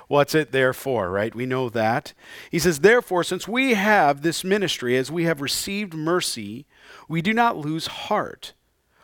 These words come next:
But we have renounced the hidden things of shame, not walking in craftiness, nor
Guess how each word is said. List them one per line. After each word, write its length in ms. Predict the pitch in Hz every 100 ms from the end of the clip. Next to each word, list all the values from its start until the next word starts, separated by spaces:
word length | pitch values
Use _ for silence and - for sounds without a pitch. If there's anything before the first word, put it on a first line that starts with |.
| -
But 100 | 185
we 160 | 196 196
have 100 | 165
renounced 520 | 170 185 233 233 -
the 100 | 143
hidden 320 | 139 123 123
things 240 | 120 113
of 80 | 113
shame, 340 | - 127 120 156
not 220 | 202 -
walking 400 | 160 131 131 113
in 100 | 107
craftiness, 800 | - 113 113 - 110 127 147 143
nor 300 | 131 123